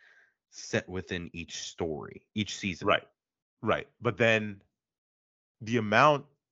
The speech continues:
Speaker 2: of characters sort of, like, developed and connection you have to form through in Last of Us two is just, I feel like, insane. And then to relate back to see how that related to Last of Us one, you know what I mean? Towards Joel's decision at the end,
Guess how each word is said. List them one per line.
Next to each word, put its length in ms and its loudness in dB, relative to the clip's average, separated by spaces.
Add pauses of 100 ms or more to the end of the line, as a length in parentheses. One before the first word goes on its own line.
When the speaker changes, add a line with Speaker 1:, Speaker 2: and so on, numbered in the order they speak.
(720)
Speaker 2:
of 320 -4 (760)
characters 600 0
sort 240 -4
of, 300 -10
like, 220 -12 (100)
developed 640 -4
and 320 -8
connection 460 -8
you 100 -8
have 140 -4
to 80 -14
form 320 -12
through 420 -10 (720)
in 120 -8
Last 300 0
of 80 -14
Us 140 -16
two 500 -6
is 120 -14
just, 180 -16
I 100 -10
feel 140 -12
like, 200 -10 (680)
insane. 600 -8
And 140 -8
then 260 -6 (320)
to 100 -6
relate 460 4
back 400 4
to 100 -8
see 220 -6
how 260 4
that 160 4
related 320 -4
to 80 -10
Last 340 0
of 80 -14
Us 160 -16
one, 440 -10
you 120 -6
know 80 0
what 60 0
I 60 -2
mean? 220 -6
Towards 360 -2
Joel's 380 -6
decision 340 -12
at 140 -6
the 140 -8
end, 240 -4